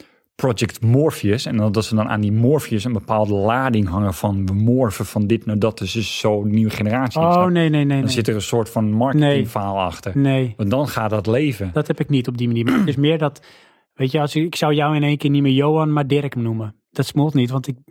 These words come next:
Speaker 2: ken jou als Johan ondertussen. Dat gevoel.
Speaker 1: Ja, nee, dat
Speaker 2: Weet je wel?
Speaker 1: heb ik niet.
Speaker 2: Blijft heel snel, beklijft het. Maar goed,
Speaker 1: Dus
Speaker 2: de naam, hè, maar
Speaker 1: ja.
Speaker 2: dan, eh, dan het product zelf.
Speaker 1: Ja.
Speaker 2: Als je even voor de luisteraars die over tien jaar luisteren en niet meer weten wat het ook weer was, of de mensen die nog niet weten wat het is,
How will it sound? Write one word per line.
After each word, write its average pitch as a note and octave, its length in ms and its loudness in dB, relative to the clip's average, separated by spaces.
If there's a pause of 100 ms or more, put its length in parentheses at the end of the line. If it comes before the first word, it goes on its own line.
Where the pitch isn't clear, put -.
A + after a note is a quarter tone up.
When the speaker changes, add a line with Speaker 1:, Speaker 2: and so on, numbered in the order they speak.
Speaker 2:
ken D3 160 -2
jou C#3 160 2
als B2+ 100 0
Johan B2 360 2
ondertussen. A2 600 -6
Dat C3 220 0
gevoel. G#2+ 380 -8 (200)
Speaker 1:
Ja, A2+ 240 0
nee, G2 40 -4
dat G#2+ 140 2
Speaker 2:
Weet A#2 100 4
je C3 60 -2
wel? A#2 100 2
Speaker 1:
heb - 100 -4
ik G#2 80 -4
niet. G#2+ 100 0
Speaker 2:
Blijft C3 220 0
heel C#3+ 120 2
snel, C3 360 2
beklijft B2+ 500 -2
het. - 260 -16 (420)
Maar D#3 140 -2
goed, - 340 -12 (260)
Speaker 1:
Dus B2+ 320 0
Speaker 2:
de D3+ 100 2
naam, C#3 320 0
hè, E3+ 120 2
maar E3+ 160 2
Speaker 1:
ja. B2 80 2
Speaker 2:
dan, E3+ 200 0
eh, D3+ 120 -2
dan D#3 180 0
het E3 120 -2
product C#3+ 320 0
zelf. - 520 -6 (140)
Speaker 1:
Ja. C3 240 -2 (140)
Speaker 2:
Als D3 240 -2
je D#3+ 80 2
even C3 200 0
voor C#3+ 180 0
de C3+ 60 2
luisteraars C3+ 540 0
die C3 120 2
over B2 200 -2
tien D#3+ 180 2
jaar C3 220 4
luisteren C3 480 0
en B2 120 0
niet C#3 120 2
meer D3 120 2
weten C3+ 280 2
wat B2 100 0
het A#2+ 100 -2
ook A#2+ 60 -2
weer A#2+ 80 0
was, B2+ 380 -2
of D3+ 160 -2
de C3+ 100 2
mensen B2+ 300 2
die B2 80 0
nog A#2+ 120 0
niet C3 140 4
weten A#2+ 240 0
wat A2+ 100 -4
het D3+ 80 2
is, - 140 -6